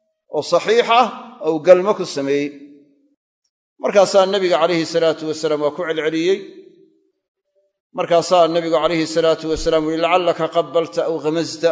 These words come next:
waxaa laga yaabaa inaad dhunkatay ama markaysaga aad taabatay ayaa dhici karta. Bimacnaa, muqaddimaadkii zinada inaad samayso, zinadii dhabta ahayd ee weynayd aanad la iman baa laga yaabaa.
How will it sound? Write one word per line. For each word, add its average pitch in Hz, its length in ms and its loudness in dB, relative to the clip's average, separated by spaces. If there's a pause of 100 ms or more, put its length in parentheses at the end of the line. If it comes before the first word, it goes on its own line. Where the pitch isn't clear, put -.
waxaa 160 220 -2
laga 165 180 4
yaabaa 160 340 4
inaad 160 240 -2
dhunkatay 156 560 -4
ama 156 220 -4
markaysaga 160 440 -6
aad 147 140 -4
taabatay 151 500 -4 (680)
ayaa 165 200 2
dhici 156 220 -4
karta. 165 300 -6
Bimacnaa, 220 380 -4
muqaddimaadkii 220 720 -4
zinada 240 320 -2
inaad 233 240 0
samayso, 214 500 2 (1000)
zinadii 254 400 0
dhabta 320 400 0
ahayd 269 260 4
ee 262 60 2
weynayd 247 480 4
aanad 240 240 2
la 262 100 8
iman 233 220 4
baa 208 120 6
laga 196 160 6
yaabaa. 123 360 4